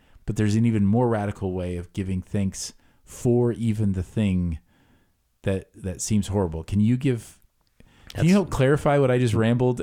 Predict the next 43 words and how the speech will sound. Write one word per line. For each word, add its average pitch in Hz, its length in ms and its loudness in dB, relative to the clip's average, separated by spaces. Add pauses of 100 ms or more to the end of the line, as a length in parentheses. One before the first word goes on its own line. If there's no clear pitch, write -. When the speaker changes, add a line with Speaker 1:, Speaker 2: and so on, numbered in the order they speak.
Speaker 1:
and, 104 160 2
Speaker 2:
I 98 120 4
like 95 220 2
Speaker 1:
and 98 120 0
Speaker 2:
that 87 120 0
a 85 40 -2
Speaker 1:
give 82 80 0
Speaker 2:
lot. 87 280 0
Speaker 1:
any 104 400 0
examples 101 640 -2
of 107 120 -4
that? 107 260 -6 (180)
Speaker 2:
Well, 92 300 2
that, 107 400 2
that 104 240 2
sort 104 320 2
was 85 160 0
definitely 92 320 0
on 87 160 -2
my 82 120 0
mind. 78 460 -2
So - 140 -4
I'm 87 100 0
glad 87 220 0
that 87 120 -4
you, 80 320 -4 (460)
you 92 180 0
went 90 300 -2
there. 73 300 -4
I 87 80 -2
mean, 95 280 0 (1000)
there's 131 280 2
a 135 60 4
difference 123 460 0
between, 98 720 -2
um, 82 560 -6 (800)
so 131 240 0
ultimately 117 640 2
that 104 260 -2
second 120 420 -2
way 87 140 -2
you're 80 160 -4
describing, 82 800 -6